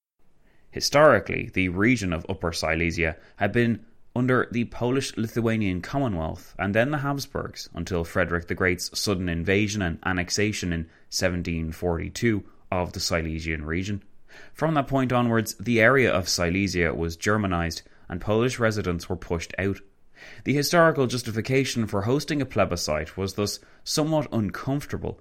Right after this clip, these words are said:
particularly when the Big Three had committed themselves to right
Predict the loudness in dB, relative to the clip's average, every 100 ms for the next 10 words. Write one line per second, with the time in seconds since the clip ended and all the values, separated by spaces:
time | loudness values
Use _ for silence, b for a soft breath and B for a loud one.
0 | b -8 -2 0 2 2 2 2 2 2
1 | 0 0 0 0 0 0 0 0 -2 0
2 | 0 0 -2 -4 2 0